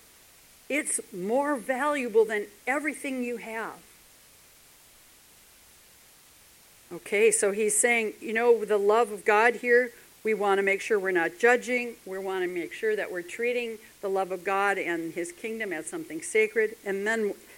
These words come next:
the next few verses in my Bible say, "Ask, seek, and knock." So let's read on, Matthew seven, seven to twelve. "Ask, and it will be given to you. Seek, and you will find. Knock, and the door will be opened to you. For everyone who asks receives.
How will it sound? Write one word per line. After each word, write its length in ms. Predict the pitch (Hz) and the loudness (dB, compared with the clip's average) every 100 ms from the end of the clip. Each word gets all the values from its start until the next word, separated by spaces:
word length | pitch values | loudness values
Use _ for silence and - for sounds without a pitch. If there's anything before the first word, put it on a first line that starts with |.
| - - | -20 -8
the 100 | 196 | -2
next 320 | 196 247 247 | 2 2 2
few 120 | - 233 | -4 -4
verses 540 | 196 175 190 180 - - - - - | -2 -4 -6 -10 -12 -16 -20 -20 -10
in 200 | 214 190 | -2 0
my 160 | 196 247 | 2 0
Bible 320 | 214 160 170 | 0 -6 -8
say, 240 | - 165 - | -10 -10 -6
"Ask, 280 | 175 165 - | -8 -8 -14
seek, 500 | - - - - 165 | -18 -20 -16 -8 -6
and 100 | 175 | -6
knock." 380 | 240 - - - | -8 -12 -18 -8
So 100 | 170 | -6
let's 320 | 175 180 - | -4 -6 -8
read 200 | 196 190 | -6 -4
on, 280 | 214 233 165 | -4 -6 -6
Matthew 300 | 165 160 180 | -6 -6 -8
seven, 460 | - 170 190 208 - - - | -4 -2 -4 -6 -12 -20 -10
seven 220 | 175 175 | -6 -4
to 80 | 170 | -6
twelve. 460 | - 185 175 139 - - - - - - - - - | -2 2 2 0 -4 -18 -20 -20 -20 -20 -20 -12 4
"Ask, 400 | 214 247 240 - | 4 4 0 0
and 140 | 214 | 0
it 100 | 202 | 2
will 100 | 190 | 0
be 120 | 180 | -2
given 300 | 175 202 233 | 2 4 4
to 140 | - 202 | 0 -4
you. 220 | 165 151 - | -2 -4 -10
Seek, 420 | - - 254 254 233 | -4 -2 -2 -4 -4
and 160 | 202 | -2
you 100 | 196 | 0
will 120 | 185 | -2
find. 500 | 185 - 190 175 160 143 - - | -4 -2 0 0 -2 -6 -14 -6
Knock, 480 | 175 175 190 208 - | 0 2 2 0 -6
and 160 | - 175 | -4 -2
the 60 | 170 | 0
door 320 | 165 170 175 | 0 0 0
will 100 | 180 | -2
be 180 | 190 - | -4 -4
opened 360 | 165 170 156 | -4 -4 -8
to 120 | - | -8
you. 220 | 160 139 131 - - - - - | -8 -8 -12 -20 -20 -20 -20 -8
For 200 | 208 196 | -4 0
everyone 440 | 214 214 247 254 214 | 2 2 0 -2 -4
who 160 | 226 | -6
asks 640 | - 175 170 170 - - 170 | -2 0 0 -2 -6 -8 -6
receives. 760 | 160 - 240 214 147 143 - | -6 -6 -4 -2 -4 -8 -12